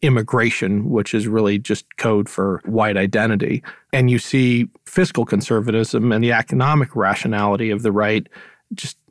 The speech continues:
almost an afterthought. Is that something you encounter in advocating for economic justice on the left, or y-, do your worlds just not collide enough to observe what I'm observing?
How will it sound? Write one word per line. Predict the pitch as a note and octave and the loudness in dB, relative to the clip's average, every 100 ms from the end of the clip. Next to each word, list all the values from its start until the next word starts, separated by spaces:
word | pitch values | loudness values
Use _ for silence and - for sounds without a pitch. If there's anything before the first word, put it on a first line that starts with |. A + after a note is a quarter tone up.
| - | -2
almost | C3 A#2+ - | 2 2 0
an | A2+ A2 - | 0 0 0
afterthought. | B2 F#3+ - - - - - | 0 0 -4 -6 -8 -6 -2
Is | C3 | 0
that | D3+ - | 0 0
something | E3+ D#3 C3+ | 0 2 4
you | C3+ | 4
encounter | C3 B2+ C3 B2 A#2+ A#2+ - - - - | 2 0 0 0 0 -2 -8 -20 -20 -10
in | - B2+ A#2 A2+ G#2+ - _ - | -2 2 4 2 0 -4 _ -2
advocating | C#3 B2 A#2+ C3 A#2+ A2+ A#2 - - | 0 0 -2 0 0 0 0 -4 -14
for | - C3 A#2 A2 A2 G#2+ - - - _ A2 | -2 2 2 2 0 -2 -6 -20 -20 _ -6
economic | A2+ B2+ B2 A#2+ A#2+ | -2 0 2 0 -2
justice | A#2+ - A#2 B2+ | -2 -2 -4 -2
on | A#2+ | -2
the | |
left, | A#2 C#3 - | 0 0 0
or | C3 | 0
y-, | B2+ - - C3+ | 0 -4 -6 0
do | C#3 | 4
your | B2 A2+ - A#3+ | 4 0 -4 -2
worlds | C#3 C3 A#2+ A2 | 2 4 2 0
just | - A2+ B2 | -4 -4 -2
not | A2 F#2+ - _ _ | 0 -2 -6 _ _
collide | - A2+ A2 G#2+ G#2+ | -2 0 2 2 0
enough | G2+ G#2+ G2 - | 0 0 -2 -6
to | - A2+ | -4 -2
observe | A#2 A2 A2 | 2 2 2
what | G2+ | 2
I'm | G2 F2 | 2 0
observing? | F2 - - C#2+ - - | -2 -4 -2 -2 -2 -10